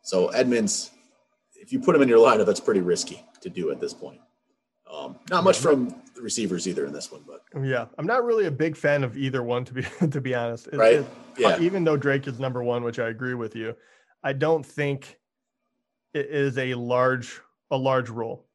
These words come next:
Speaker 2: I mean, he's kinda lucky he got into the end zone today.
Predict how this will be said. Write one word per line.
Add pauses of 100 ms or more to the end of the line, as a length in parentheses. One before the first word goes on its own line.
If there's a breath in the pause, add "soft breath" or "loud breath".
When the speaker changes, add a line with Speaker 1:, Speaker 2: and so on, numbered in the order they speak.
Speaker 2:
I
mean,
he's
kinda
lucky
he
got
into
the
end
zone
today.